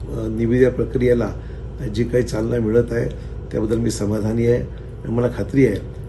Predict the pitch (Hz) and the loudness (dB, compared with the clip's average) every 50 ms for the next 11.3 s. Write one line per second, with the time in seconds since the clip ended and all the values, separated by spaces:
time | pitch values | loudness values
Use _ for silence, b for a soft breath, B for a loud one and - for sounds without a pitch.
0 | - - - 113 107 123 131 123 123 117 104 107 117 113 - 131 135 131 120 113 | -10 -8 -4 2 4 4 4 4 2 0 2 0 0 2 2 2 2 2 2 0
1 | 113 113 135 131 127 127 131 131 123 117 123 120 104 101 101 110 113 117 113 117 | 0 0 2 2 2 2 0 0 0 0 0 0 0 0 -2 -2 -2 -2 -2 -2
2 | 113 104 104 - - B B B B B - - - 104 104 - 104 98 117 117 | -2 -2 -4 -6 -10 B B B B B -12 -10 -8 -8 -6 -4 -2 0 2 2
3 | - - - 123 120 120 104 - - - - - - - - - 110 113 110 113 | 2 0 0 2 2 2 0 0 -6 -12 -12 -12 -12 -12 -12 -10 -6 -4 -2 0
4 | 117 117 - 104 101 95 - - 113 107 104 113 107 113 113 - 104 104 117 123 | 0 2 2 0 -2 -2 -4 -4 -4 -4 -4 -4 -4 -4 -4 -4 -4 -2 0 2
5 | 131 110 101 98 101 - 101 98 87 - B B B B B B B - - 110 | 2 2 2 0 -2 -2 -4 -4 -4 -6 B B B B B B B -10 -4 0
6 | 117 123 127 123 117 104 90 - - - - - - 117 127 143 135 - - 123 | 2 4 4 6 4 4 2 0 -4 -10 -10 -8 -6 -2 0 0 0 0 -2 -4
7 | 113 104 113 113 104 101 - - B B B B B B - - - 120 - - | -4 -4 -4 -4 -4 -6 -6 -8 B B B B B B -8 -4 -2 -2 0 0
8 | 131 127 143 143 135 127 123 120 - 131 127 127 127 123 127 123 117 - - 107 | 0 2 2 2 2 2 0 0 2 2 4 4 2 2 0 0 -2 -2 -2 -4
9 | 104 110 110 107 113 120 120 - 104 95 - - - - - B B B B B | -2 -2 -2 -2 -2 -2 -2 -2 -2 -2 -4 -8 -12 -12 -14 B B B B B
10 | B B - - - - 120 117 123 123 120 110 107 120 123 139 127 127 123 120 | B B -14 -12 -10 -6 -2 -2 0 0 0 -2 0 4 4 4 4 4 4 4
11 | 123 120 113 127 123 - | 2 2 2 2 0 0